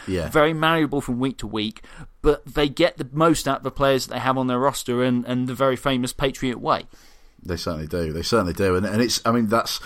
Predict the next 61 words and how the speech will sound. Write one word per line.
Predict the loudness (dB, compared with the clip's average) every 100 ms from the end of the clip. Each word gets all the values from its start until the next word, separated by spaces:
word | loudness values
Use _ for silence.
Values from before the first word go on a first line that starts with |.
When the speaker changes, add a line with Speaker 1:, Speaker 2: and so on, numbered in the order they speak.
| -16 -20 -2
Speaker 1:
testament | 0 0 -2 -4
to | -4
the |
fact | -4 -2
this | -6
is | -4
their | -4
third | -2 -2 -2
Super | -4 -2
Bowl | -2 -4
in |
six | -4 -8 -4
years. | -4 -2 -4
So | -6
they, | -4 -4
they, | -4 -6
they, | -4 -6 -6 -8
they | -2
definitely, | 0 0 0
Speaker 2:
It, | 2
it's | 2
Speaker 1:
they, |
Speaker 2:
an |
Speaker 1:
they're | 0 -2
Speaker 2:
incredible | -8 0 2 4
Speaker 1:
doing | 4
something | 2 2 2
Speaker 2:
record. | 2
Speaker 1:
right, | 2
aren't | 4
Speaker 2:
Yes, | 2 2
Speaker 1:
they? | -6
Speaker 2:
it | -4
really | 0 0 0
is | -4
an | -8
incredible | -10 -4 -4 -4 -8
record. | -10 -10 -20 -20 -20 -20 -20 -20 -20 -14 -6
Speaker 1:
Yeah. | -4 -6 -12 -4
Well, | 0
they've, | 2 4
all | 4 4
time | 4 4 2
they've, | -2
they've | -2 0
won | 2 0
four | 2 2 4
out | 4
of | 2
the | 0
nine | -2
Super | 0 -2
Bowls | 0 0 0
they've |
appeared | -4 -2 -2 -4
in. | -6
So | -4 -2
it's, | -4 -6 -8
it's, | -8 -6 -6 -4
uh, | -2 -2 -4 -6
yeah, | -4 -4